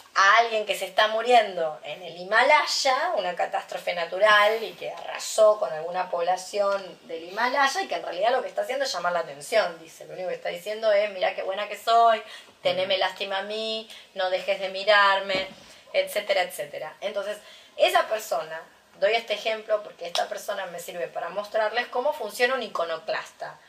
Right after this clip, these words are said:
Speaker 1: Un iconoclasta <laughs> es alguien que no respeta, no respeta porque no sabe cómo, porque no tiene las herramientas, porque está modificado genéticamente para no poder,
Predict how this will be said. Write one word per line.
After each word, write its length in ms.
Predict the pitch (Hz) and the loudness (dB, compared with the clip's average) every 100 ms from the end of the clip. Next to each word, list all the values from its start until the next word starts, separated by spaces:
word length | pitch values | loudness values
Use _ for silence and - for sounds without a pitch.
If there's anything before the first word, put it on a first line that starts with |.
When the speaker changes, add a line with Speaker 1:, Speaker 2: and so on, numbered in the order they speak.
| _ - | _ -4
Speaker 1:
Un 160 | 320 | -2
iconoclasta 920 | 339 - 220 247 262 240 - - - 233 - 196 - _ | 0 0 0 0 2 2 0 -6 -6 -6 -12 -16 -20 _
<laughs> 460 | _ _ _ _ 226 | _ _ _ _ -4
es 180 | 202 - - - | -4 -8 -4 4
alguien 500 | 220 208 190 196 202 - - _ | 4 4 -2 -6 -6 -16 -20 _
que 280 | 285 285 302 | 4 4 6
no 180 | 339 349 320 | 6 6 4
respeta, 720 | 339 - 247 208 - 202 - - _ _ - - - - | -2 -2 0 0 0 -2 -2 -12 _ _ -20 -20 -20 -10
no 160 | - 202 | -2 0
respeta 600 | - - 214 233 226 - - _ - | 0 -4 -2 2 0 0 -10 _ -18
porque 280 | - - 143 | -16 -14 -12
no 100 | 156 | -10
sabe 360 | - 160 160 - | -4 -2 0 4
cómo, 480 | 277 254 196 196 - | 4 4 -2 -6 -6
porque 240 | 165 160 156 | -10 -8 -10
no 140 | 156 | -10
tiene 200 | 165 165 | -8 -8
las 200 | 156 - | -10 -8
herramientas, 720 | 165 165 214 277 247 214 208 208 - | -6 -4 0 0 0 -2 -2 -4 -10
porque 200 | 247 - | -12 -10
está 220 | - 220 | -4 -2
modificado 840 | 226 202 196 196 180 185 180 175 | -2 -4 -6 -4 -2 0 0 -2
genéticamente 720 | 175 170 165 165 160 170 170 | -6 -8 -8 -8 -6 -8 -10
para 220 | - 147 151 | -10 -8 -10
no 120 | 156 | -6
poder, 440 | 156 214 269 247 | 0 4 4 2